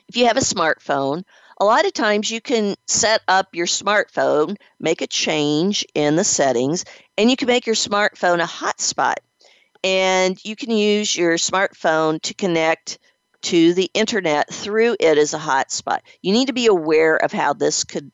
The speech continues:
impact your own data usage for your own billing period, of course. But if you really need to go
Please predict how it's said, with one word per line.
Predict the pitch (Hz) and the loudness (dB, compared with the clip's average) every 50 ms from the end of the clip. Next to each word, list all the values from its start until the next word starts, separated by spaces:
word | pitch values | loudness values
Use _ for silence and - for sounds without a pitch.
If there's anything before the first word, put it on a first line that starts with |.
| _ - | _ -8
impact | - 143 147 165 151 156 - - | -6 -4 -2 -2 -2 -4 -4 -4
your | 143 135 135 139 | -4 -2 0 2
own | 165 202 208 190 | 2 2 0 0
data | 151 131 127 143 131 | 0 0 -2 -2 -4
usage | 123 117 123 113 - - - 131 107 - - | -6 -6 -6 -6 -4 -2 -4 -4 -4 -6 -6
for | - 139 139 | -4 -4 -2
your | 135 135 139 - | 0 0 0 0
own | 147 143 143 139 | 0 0 -2 0
billing | 135 156 170 180 170 139 - | 2 2 2 2 2 0 -4
period, | - - 139 127 127 120 | -6 -6 -4 -2 -2 -4
of | 135 - | -4 -6
course. | - - 269 254 - - - 156 - - - - - - - - - _ _ - | -4 -2 0 0 2 0 -2 -4 -6 -6 -6 -10 -16 -20 -20 -20 -20 _ _ -8
But | 156 165 165 160 160 160 - _ _ _ _ - | -2 0 2 4 4 2 0 _ _ _ _ -8
if | - 170 - - | -8 -8 -6 -8
you | 196 190 175 | -10 -8 -8
really | 170 175 190 202 240 285 311 311 277 220 | -6 -2 0 2 2 4 2 2 2 0
need | 190 180 170 165 160 - | 0 0 0 -2 -2 -4
to | - 156 | -6 -2
go | 151 160 156 156 151 151 147 151 147 | 0 2 4 4 4 4 4 2 0